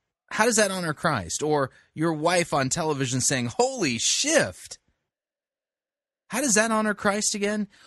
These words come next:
Or when you twist the Bible, or when you sing "Gently Swing, Sings the Donkey." And, uh, you, you fail to actually preach Christ at all. How does that glorify Jesus again?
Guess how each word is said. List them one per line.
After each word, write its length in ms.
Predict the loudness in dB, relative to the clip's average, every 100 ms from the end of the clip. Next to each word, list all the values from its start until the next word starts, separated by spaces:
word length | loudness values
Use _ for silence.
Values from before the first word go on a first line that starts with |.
| -6
Or 240 | 2 2
when 220 | 4 4 2
you 100 | 0
twist 420 | 0 2 2 2
the 100 | 0
Bible, 500 | 2 2 2 0 0
or 240 | 2 2
when 240 | 2 0 0
you 100 | 2
sing 440 | 4 4 0 0
"Gently 420 | 2 2 2 2
Swing, 420 | 4 4 2 -2 -6 -2
Sings 440 | 2 2 2 0
the 100 | 0
Donkey." 720 | 2 4 4 2 0 -2 -8 _ _ _ _ _ _ _ _ _ 2
And, 360 | 2 2 2
uh, 220 | 2 2 0
you, 280 | -2 -4 -6 -6
you 140 | -4
fail 320 | 0 2 2
to 140 | 2 2
actually 360 | 2 2 0
preach 340 | 0 -2 -2 -2
Christ 540 | 0 2 0 -2 -4
at 100 | -2
all. 100 | -2
How 220 | 0 0
does 140 | 2 4
that 220 | 2 2
glorify 560 | 0 0 0 -2 -2 -2
Jesus 500 | -2 0 2 2 0
again? 340 | 0 0